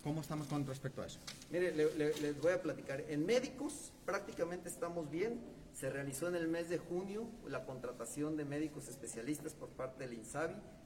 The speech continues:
Speaker 2: Llegaron cincuenta especialistas. En el mes de marzo tradicionalmente nos llegan más especialistas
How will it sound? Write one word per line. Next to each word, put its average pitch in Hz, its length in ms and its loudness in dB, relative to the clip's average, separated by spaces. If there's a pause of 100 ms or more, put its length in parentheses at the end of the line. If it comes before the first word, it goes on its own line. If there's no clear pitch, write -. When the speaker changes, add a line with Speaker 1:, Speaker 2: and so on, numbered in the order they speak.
Speaker 2:
Llegaron 139 360 2
cincuenta 143 500 0
especialistas. 117 840 -6 (420)
En 135 320 0
el 139 120 0
mes 170 200 4
de 180 80 6
marzo 202 420 2
tradicionalmente 160 880 0
nos 139 160 0
llegan 147 320 4
más 165 220 2
especialistas 156 920 -2